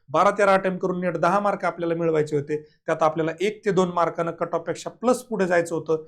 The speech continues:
इथे माझी थोडीशी गफलत झाली, हे मला परत परीक्षा झाल्यावरच लक्षात आलं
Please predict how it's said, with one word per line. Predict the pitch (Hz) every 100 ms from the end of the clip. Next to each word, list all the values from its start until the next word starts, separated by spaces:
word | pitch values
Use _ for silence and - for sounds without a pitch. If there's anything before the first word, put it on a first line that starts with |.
| - _
इथे | 147 147
माझी | 202 196 185
थोडीशी | 165 165 156 147
गफलत | 156 160 147
झाली, | 131 139
हे | 139 - _ 156
मला | 160 175
परत | 170 190 233
परीक्षा | 233 226 208 -
झाल्यावरच | 190 160 180 214 -
लक्षात | 214 202 196 180
आलं | 160 151